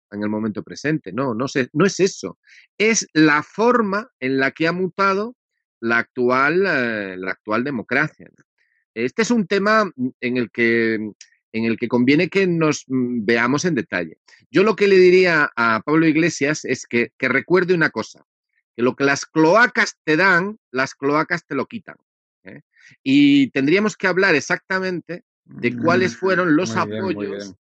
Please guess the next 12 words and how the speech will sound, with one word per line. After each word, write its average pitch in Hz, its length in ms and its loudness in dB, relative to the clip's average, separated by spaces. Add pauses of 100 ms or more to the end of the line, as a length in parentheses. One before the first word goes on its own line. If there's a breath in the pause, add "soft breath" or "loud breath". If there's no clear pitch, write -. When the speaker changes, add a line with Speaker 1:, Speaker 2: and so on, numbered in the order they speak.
(280)
Speaker 1:
de 143 120 -4
cuáles 208 360 -2
fueron 196 340 -2
los 196 200 -6
apoyos 175 600 -4
y 135 60 -4
de 135 100 -2
dónde 185 260 -4
procedió 170 760 -2
la 151 180 0
coordinación 135 880 -4 (320)
para 127 360 -2